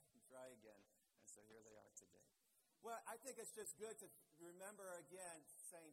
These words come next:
"Thank you, God, that that person circled no, because the person you are with now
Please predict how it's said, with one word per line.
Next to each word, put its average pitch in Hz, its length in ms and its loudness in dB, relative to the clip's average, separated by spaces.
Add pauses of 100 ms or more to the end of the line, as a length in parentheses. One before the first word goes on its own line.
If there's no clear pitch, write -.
"Thank 226 320 -8
you, 226 80 -8 (160)
God, 196 480 -6
that 156 160 -8
that 185 240 -4
person 180 400 -2 (160)
circled 185 480 -2
no, 143 400 -2 (320)
because 143 400 -4
the - 80 -8
person 151 320 -4
you 151 80 -2
are 147 240 4
with 156 80 -4 (560)
now 170 400 4